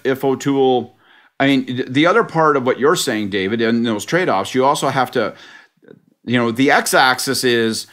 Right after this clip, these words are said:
where have I got votes and where do I need them? The y-axis is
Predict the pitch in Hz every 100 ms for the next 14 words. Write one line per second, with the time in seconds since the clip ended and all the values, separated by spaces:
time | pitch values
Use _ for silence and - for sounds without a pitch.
0 | - _ - 147 147 139 135 135 127 127
1 | 127 117 123 117 104 104 160 170 104 107
2 | 107 135 185 139 117 110 117 107 107 101
3 | 101 98